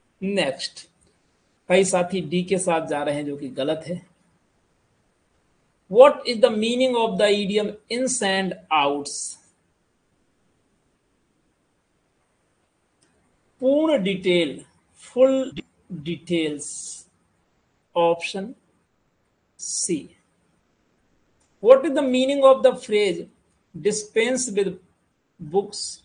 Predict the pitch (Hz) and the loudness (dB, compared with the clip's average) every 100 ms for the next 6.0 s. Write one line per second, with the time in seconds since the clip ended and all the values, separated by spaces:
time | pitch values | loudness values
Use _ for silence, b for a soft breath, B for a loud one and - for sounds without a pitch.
0 | - 190 220 - 240 269 - 226 175 - | -10 -6 -6 -4 -2 -2 -4 -6 -10 -12
1 | 202 170 196 - 185 147 156 - - - | -10 -6 -6 -2 -2 -2 -8 -14 -20 -20
2 | _ _ _ _ _ _ _ _ _ _ | _ _ _ _ _ _ _ _ _ _
3 | _ _ _ _ _ _ _ _ _ _ | _ _ _ _ _ _ _ _ _ _
4 | _ 196 190 196 196 233 233 190 185 - | _ -10 2 2 4 0 -4 -6 -6 -8
5 | 185 - 185 185 196 190 170 165 147 196 | -10 -4 -2 0 -2 -4 -6 -6 -10 -14